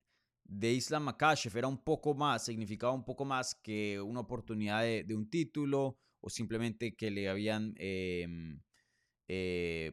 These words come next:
pagado un dinero extra por, por hacerles el favor a U F C. Y, y luego habló un poquito de su salud mental y ciertos problemas que ha tenido,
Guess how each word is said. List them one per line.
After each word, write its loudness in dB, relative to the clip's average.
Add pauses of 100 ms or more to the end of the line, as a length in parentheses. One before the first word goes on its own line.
(100)
pagado 6
un 2
dinero 4
extra -2
por, 0
por -2
hacerles -2
el -4
favor 2
a 4
U 2
F -2
C. 2 (380)
Y, -2
y 2
luego 8
habló 8
un 0
poquito -2
de 4
su -6
salud 2
mental 4
y -2
ciertos -8
problemas -2
que 0
ha 0
tenido, -2